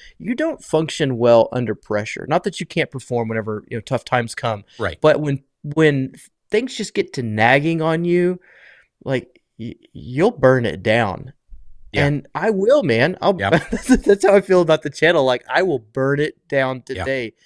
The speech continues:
Speaker 1: if it means freedom, if it means, you know, getting that monkey off your back.
Speaker 2: Hey, full
Speaker 1: So.
Speaker 2: disclosure.
Speaker 1: Yeah.
Speaker 2: I, there are mo-, many times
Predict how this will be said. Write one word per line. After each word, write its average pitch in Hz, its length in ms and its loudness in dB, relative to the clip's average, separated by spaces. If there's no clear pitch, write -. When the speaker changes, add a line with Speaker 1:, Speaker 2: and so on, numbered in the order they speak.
Speaker 1:
if 151 220 -10
it 127 140 -6
means 127 640 -6
freedom, 151 720 0
if 117 180 -8
it - 140 -8
means, 117 520 -6
you 117 180 -4
know, 98 300 -6
getting 131 160 0
that 113 160 0
monkey 120 320 -2
off 101 160 -4
your 95 80 -8
back. - 400 -6
Speaker 2:
Hey, 156 160 -4
full - 220 0
Speaker 1:
So. 170 40 2
Speaker 2:
disclosure. 147 720 0
Speaker 1:
Yeah. 120 200 2
Speaker 2:
I, 180 260 -2
there 165 240 0
are 202 80 4
mo-, 139 500 4
many 139 360 0
times 147 640 -8